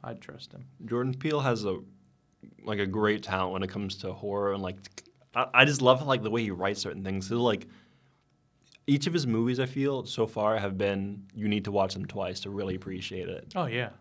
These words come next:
Speaker 2: Like, in Get Out, they're saying things that, like, sound blatant,
Speaker 1: Mm-hmm.
Speaker 2: pretty much, if you've already seen the movie. Same with Us.
Speaker 1: Mm-hmm.
Speaker 2: It's just, like, I like,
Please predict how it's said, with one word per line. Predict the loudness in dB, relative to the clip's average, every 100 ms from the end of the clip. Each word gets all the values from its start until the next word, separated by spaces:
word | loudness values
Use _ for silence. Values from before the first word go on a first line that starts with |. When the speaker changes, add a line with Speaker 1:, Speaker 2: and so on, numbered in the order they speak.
| -2
Speaker 2:
Like, | -2 0
in | 0 4
Get | 8
Out, | 8 8
they're | 6 4
saying | 4 2 0
things | -2 -4 -2 -4
that, | -4 -4
like, | -4 -6
sound | 2 4 4 2 0
blatant, | 0 2 0 -2 -8 -8 -10 -14 -10
Speaker 1:
Mm-hmm. | -2
Speaker 2:
pretty | 0 0
much, | 0 0 0 -4 -8 -4
if | -2 -2
you've | 0
already | 2 0
seen | -2 -2
the | -2
movie. | -2 -2 -4 -6 -6
Same | -2 -2
with | -2 -2
Us. | -2 -2 -4 -8 -6
Speaker 1:
Mm-hmm. | -6 -6 -12 -20 _ -18
Speaker 2:
It's | -12
just, | -8 -6
like, | -6 -8 2
I | 4
like, | 6 4